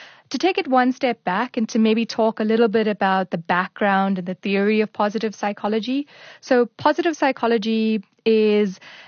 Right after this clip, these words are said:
in part a mosaic of research and theories for many different areas of psychology tied together by their focus on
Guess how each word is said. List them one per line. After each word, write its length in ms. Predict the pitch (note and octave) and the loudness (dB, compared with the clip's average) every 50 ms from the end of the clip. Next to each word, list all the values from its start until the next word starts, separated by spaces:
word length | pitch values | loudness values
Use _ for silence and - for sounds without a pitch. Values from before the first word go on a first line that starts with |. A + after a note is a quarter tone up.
| - _ - | -18 _ 0
in 160 | - C4+ A#3+ | 2 2 2
part 400 | A3+ A#3 B3+ B3 A#3+ A#3 A3+ - - - | 4 2 2 2 2 0 -2 -4 -6 -2
a 100 | - A3+ | 0 2
mosaic 600 | G#3+ G#3+ G#3+ A3 F#3+ - A#3 A3+ A3+ A#3+ A#3+ - | 4 4 4 2 2 4 4 4 4 4 2 0
of 200 | - G#3+ G3 F3+ | -2 -2 -2 0
research 680 | F#3+ G#3 A#3 B3 B3 - - C4 B3 B3 B3 A#3 - - | 0 0 2 2 0 0 2 2 2 2 2 0 -2 -4
and 180 | G3+ F#3+ F#3+ - | -4 -4 -4 -2
theories 680 | - B3 A#3+ A#3+ A#3+ A#3 A3+ A3+ A3 G#3+ A3 G3+ - | 0 2 4 4 4 4 2 2 0 0 -2 -2 -2
for 100 | - G#3+ | -2 0
many 300 | G#3 G#3+ A3 B3+ D4 D#4 | 2 2 4 4 4 4
different 420 | A#3+ G#3 A3+ A3 - - B3+ B3 - - | 4 2 0 0 2 0 0 0 0 -2
areas 460 | - F#3+ F#3+ G3 G#3 A3+ B3+ C4+ B3+ | -2 0 2 2 2 4 2 2 2
of 80 | C#4 C4 | -2 -4
psychology 760 | - C#4+ C4+ C4+ - - C#4 C#4+ C#4+ - - D4 D#4 E4 - - - - - - - _ - | -2 -2 -2 -2 0 -2 -2 -2 -2 -2 -2 -2 -2 -2 -4 -8 -20 -20 -20 -20 -20 _ -14
tied 380 | - - - C4 C4 C#4 C4 | -6 -2 0 2 2 0 0
together 580 | - - C#4+ G#3 A3+ G#3+ G3 F#3 G#3 G#3+ C4+ E4+ F#4 _ _ _ _ | -2 -4 -2 0 0 0 0 0 0 0 -2 -2 -6 _ _ _ _
by 220 | - G#3 G#3 G3+ G#3 | 2 2 2 2 2
their 200 | G3 G#3+ G#3+ A3 | 0 0 0 0
focus 500 | - A#3+ A3+ A3+ A3+ - A#3+ A3+ - - - - | 0 0 0 0 2 2 0 0 0 -6 -4 0
on 460 | G#3+ G#3+ G#3 G#3 G#3+ G#3+ G#3 G#3+ | 2 2 2 2 2 2 2 2